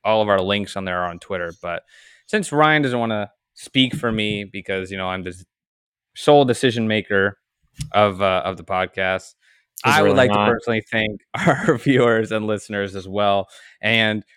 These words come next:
Speaker 1: whenever we get sponsorships, baby, you guys definitely know that we're gonna be hitting them hard with
Speaker 2: We're not getting sponsorships.
Speaker 1: with the truth.
Speaker 2: We're not getting
Speaker 1: <laughs>
Speaker 2: sponsorships, and if we do, they better be from whoever s-, genetically spliced together Cosmic Apples.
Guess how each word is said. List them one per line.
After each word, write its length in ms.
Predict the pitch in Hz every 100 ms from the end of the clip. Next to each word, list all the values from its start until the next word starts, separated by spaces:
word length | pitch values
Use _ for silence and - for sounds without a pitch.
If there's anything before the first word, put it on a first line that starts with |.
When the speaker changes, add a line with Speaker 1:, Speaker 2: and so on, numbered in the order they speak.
| -
Speaker 1:
whenever 320 | 120 147 160
we 140 | 160
get 200 | 139 131 -
sponsorships, 600 | 123 131 - 120 131 120 -
baby, 360 | 120 117 117 107
you 140 | 110
guys 340 | 113 113 107 - -
definitely 580 | 117 117 123 117 120 117
know 560 | 110 101 95 90 90 _ _ _ _ -
that 140 | 90
we're 100 | 98
gonna 120 | 98
be 200 | 95 92 -
hitting 160 | 92
them 140 | 107 104
hard 400 | 98 90 90 87 _ _ _ _ _ _ _ _ _ _ _
with 240 | - 104 95
Speaker 2:
We're 80 | 131
not 220 | 151 139
getting 220 | 117 110
sponsorships. 800 | 101 104 98 101 98 - 95 -
Speaker 1:
with 340 | 107 113 123 123 -
the 100 | 117
truth. 580 | - 110 104 101 - - - - _ _ _ _ - -
Speaker 2:
We're 120 | 160
not 180 | 202 180
getting 180 | 185
Speaker 1:
<laughs> 0 |
Speaker 2:
sponsorships, 640 | - 143 147 147 147 135 135
and 80 |
if 140 | 135 135
we 100 | 139
do, 260 | 120 131 127
they 120 | 117
better 240 | 110 113
be 120 | 107 110
from 180 | 110 104
whoever 320 | 113 110 110
s-, 260 | 104 - -
genetically 560 | 131 113 113 113 117
spliced 420 | 107 - 117 110 -
together 280 | 113 107
Cosmic 480 | 101 - 107 107 107
Apples. 520 | 101 98 101 95 -